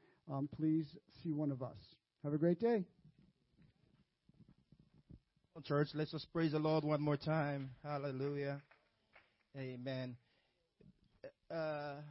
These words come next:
Speaker 2: approximately two years ago, we, we had to make some drastic change with our pandemic that we're currently having. And, um, that, that, that changed, you know, just about everyone's life, the way we do things. Unfortunately, we're not able to do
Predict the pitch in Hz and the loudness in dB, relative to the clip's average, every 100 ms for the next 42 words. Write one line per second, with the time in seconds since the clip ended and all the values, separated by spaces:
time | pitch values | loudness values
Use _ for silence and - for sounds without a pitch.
0 | 147 147 - 190 190 185 185 165 - 196 | -16 -20 -4 -4 -4 -4 -2 -2 -6 -2
1 | 185 165 139 151 151 147 147 147 143 135 | 2 2 0 0 2 2 0 -2 -2 -2
2 | 147 143 143 151 - 147 143 135 120 - | -4 -2 -2 -2 -4 -4 -2 -2 -4 -8
3 | - 131 131 151 147 143 - 165 147 135 | -8 -4 0 0 0 -8 -6 -4 -4 -6
4 | 123 135 131 127 123 113 151 139 139 147 | -4 -2 0 -2 -4 -6 -6 -4 -2 -2
5 | 139 107 127 127 123 143 135 123 131 123 | -4 -4 -4 -4 -4 -6 -6 -4 -4 -4
6 | 110 101 _ _ _ _ _ _ _ _ | -6 -10 _ _ _ _ _ _ _ _
7 | 135 135 139 139 135 127 131 143 147 139 | -4 0 0 0 -2 -4 -8 -4 -2 -2
8 | 139 151 151 - - 170 156 151 131 - | -2 0 0 -2 -4 -2 0 -2 -4 -12
9 | - - 147 131 123 123 123 123 135 139 | -18 -8 -4 -2 -4 -4 -6 -8 -8 -8
10 | 135 139 135 147 143 139 143 135 120 131 | -4 0 0 0 0 0 0 -2 -2 0
11 | 139 143 131 _ 131 139 139 131 127 139 | 2 0 -4 _ -4 0 0 0 -4 -4
12 | 131 156 147 139 123 - _ _ _ _ | -4 -4 -2 -4 -6 -12 _ _ _ _
13 | _ _ _ 147 123 165 165 165 160 151 | _ _ _ -8 0 4 4 2 0 0
14 | 151 151 156 151 143 147 147 | 0 0 0 0 -4 -2 -2